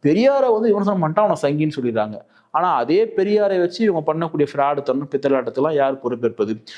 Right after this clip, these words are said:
வி சி காவை வந்து தி மு க கூட்டணிக்கெல்லாம் போகலாம் மாட்டாங்க. ஏன்னா இந்த தி மு க கூட்டணி சிதையக்கூடாது, உடையக்கூடாதுன்றது ரொம்ப உறுதியா இருப்பவர் யாருன்னா நான் திருமாவர்கள் தான். ஏன்னா நீங்க எந்த கேள்வி கேட்டாலுமே வந்து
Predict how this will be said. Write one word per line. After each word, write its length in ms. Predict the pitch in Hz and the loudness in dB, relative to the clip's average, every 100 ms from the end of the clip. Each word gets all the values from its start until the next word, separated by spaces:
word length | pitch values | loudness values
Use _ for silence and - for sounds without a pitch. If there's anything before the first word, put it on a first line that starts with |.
| - - | -10 0
வி 100 | 254 | 0
சி 240 | 262 240 | 2 0
காவை 260 | 214 185 156 | 2 2 2
வந்து 540 | 143 143 175 190 185 | 0 2 2 2 0
தி 160 | 175 190 | -2 0
மு 120 | 175 | 2
க 80 | 156 | 2
கூட்டணிக்கெல்லாம் 560 | 131 120 117 131 139 | 0 -2 -4 -4 -4
போகலாம் 480 | 139 139 127 131 127 | 0 0 2 0 0
மாட்டாங்க. 340 | 117 113 107 107 | -2 -2 -4 -4
ஏன்னா 540 | 123 123 110 143 220 - - - _ | -2 0 0 0 -2 -6 -20 -20 _
இந்த 240 | - 165 | -4 -2
தி 200 | 165 208 | 0 2
மு 220 | 226 220 | 2 0
க 200 | 208 202 | 0 0
கூட்டணி 440 | 190 180 175 165 156 - | 0 -2 -2 -2 -4 -2
சிதையக்கூடாது, 920 | 143 175 185 175 160 156 165 156 135 | 0 2 2 2 2 2 2 2 2
உடையக்கூடாதுன்றது 840 | 160 151 151 147 143 123 123 151 | 0 0 0 2 0 0 0 0
ரொம்ப 420 | 131 147 170 143 147 | 0 0 0 0 0
உறுதியா 260 | 170 175 | 2 2
இருப்பவர் 380 | 160 - 135 123 | 0 -2 0 2
யாருன்னா 320 | 120 117 143 | 0 -2 -4
நான் 160 | 151 123 | -6 -6
திருமாவர்கள் 580 | 127 135 135 113 110 107 | -4 -2 0 0 -2 -2
தான். 220 | 117 - _ - _ - | -2 -4 _ -20 _ -4
ஏன்னா 360 | 139 160 202 220 | -2 0 0 -2
நீங்க 180 | 131 123 | 0 2
எந்த 360 | 123 175 202 | 2 0 0
கேள்வி 280 | 220 196 180 | 0 0 0
கேட்டாலுமே 480 | 170 156 151 156 175 | 0 0 0 0 0
வந்து 640 | 151 131 147 214 233 - | 0 -2 0 0 0 -6